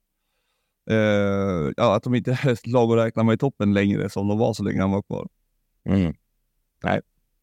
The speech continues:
Speaker 2: Ehm, ja, Skoglund gör väl ett och ett halvt mål här. Det är Jesper Mans som, eller ja, det är väl fan inte ett och ett halvt mål. Det är direkt självmål första, men
Speaker 1: Han fick väl det. För först stod det som självmål, sen blev det ändrat till att han fick det.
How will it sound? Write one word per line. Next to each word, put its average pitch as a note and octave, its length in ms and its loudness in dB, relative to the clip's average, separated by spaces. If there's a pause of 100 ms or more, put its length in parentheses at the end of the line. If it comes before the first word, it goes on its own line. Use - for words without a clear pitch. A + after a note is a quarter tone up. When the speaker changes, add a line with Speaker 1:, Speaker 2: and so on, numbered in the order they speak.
(1400)
Speaker 2:
Ehm, F#2+ 840 -2 (1200)
ja, G2+ 280 4
Skoglund A#2 580 0
gör A2+ 160 2
väl A2 120 0
ett A2 200 -4
och G#2+ 60 -6
ett F#2+ 60 -6
halvt G#2+ 220 0
mål A2 260 2
här. G2+ 120 0
Det G2 80 0
är G2+ 40 2
Jesper G#2 240 -2
Mans G2 500 -2
som, G2 240 2
eller E2+ 160 2
ja, E2 80 0
det D#2 200 -2
är A#1 40 -2
väl A1+ 180 -6
fan D#2+ 240 -6
inte - 180 -6
ett - 80 -8
och - 60 -20
ett - 60 -12
halvt - 180 -8
mål. D2 200 -8
Det E2+ 100 -2
är E2 60 -2 (120)
direkt F2 300 -2 (180)
självmål F2+ 360 0
första, F2+ 400 -4
men F#2 280 0 (560)
Speaker 1:
Han D3 100 -4
fick G3+ 220 0
väl E3+ 260 2
det. G#2 300 0
För D3 100 -8
först F#3+ 200 0
stod F#3 160 2
det F#3 60 2
som E3+ 120 -4
självmål, A2 280 -2
sen C#3 240 -4
blev D3+ 120 2
det D#3+ 120 0
ändrat C3 220 0
till D3 140 -2
att B2+ 80 0
han B2 120 -2
fick - 200 -4
det. - 200 -8